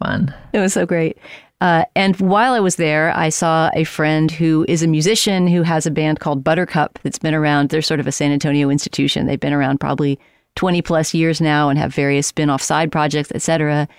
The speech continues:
Speaker 2: And as a parting gift, my friend Eric Sandin, who's the lead singer for Buttercup, gave me their most recent disc. It came out a few months ago, and it's a pandemic album. It's a six-song,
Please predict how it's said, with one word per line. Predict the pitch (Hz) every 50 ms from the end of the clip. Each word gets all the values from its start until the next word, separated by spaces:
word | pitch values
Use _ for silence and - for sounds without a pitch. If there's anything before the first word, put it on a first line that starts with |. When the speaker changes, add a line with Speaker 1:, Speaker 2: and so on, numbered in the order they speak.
| - - - _ _ - -
Speaker 2:
And | 180 165 160 160 - -
as | 170 170 160
a | 170
parting | - 196 185 185 196 196
gift, | 214 254 277 - - - -
my | - 170 160 160
friend | - - 160 151 151 165 175
Eric | - 156 156 - -
Sandin, | - 185 185 202 196 196 185 185
who's | 185 180 156 -
the | 165 147
lead | 151 151 143 -
singer | - 156 156 156 151
for | - 165
Buttercup, | - 156 160 165 165 - 165 151 - -
gave | 151 147 147 143
me | 160 156 151 151 147 _ _ _ _ _ _ -
their | 156 147 147 156
most | 156 156 156 - 156
recent | 147 139 - 147 143 -
disc. | - 233 240 - - - -
It | - -
came | - 170 156 151
out | 143 147 - -
a | -
few | - 175 170 165
months | 165 156 - - -
ago, | 139 - 147 143 143 143 139 - -
and | 160 151 143 147 -
it's | 160 160 156 - - - - _ _ _ _ -
a | 156
pandemic | - - 160 151 143 151 151 170 190 -
album. | - 202 208 208 247 262 262 262 277 -
It's | - - -
a | 175
six-song, | 165 - - 208 208 - - - 196 185 175 170 165 160 160 156